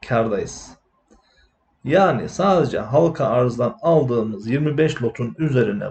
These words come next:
bu hafta cuma günü sekiz lot daha ekleme yaptık. Sekiz lotun üzerine her hafta cuma günü bundan sonra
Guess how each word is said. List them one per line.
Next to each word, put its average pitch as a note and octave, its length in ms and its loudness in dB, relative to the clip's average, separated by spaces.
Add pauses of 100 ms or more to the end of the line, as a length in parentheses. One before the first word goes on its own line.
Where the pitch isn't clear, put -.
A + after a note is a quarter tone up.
(120)
bu D#3 160 2
hafta G#2 380 -2
cuma D3 420 2
günü B2+ 440 -2 (200)
sekiz E3+ 600 -2
lot A#2 260 2
daha A2+ 220 -2
ekleme B2 380 -2
yaptık. A#3+ 560 0 (1080)
Sekiz E3 520 0
lotun B2 440 0 (200)
üzerine E3+ 720 2 (1300)
her G3 200 6
hafta A2 440 -2
cuma E3 360 4
günü D#3 340 -4
bundan D#3+ 320 4
sonra E3 480 -2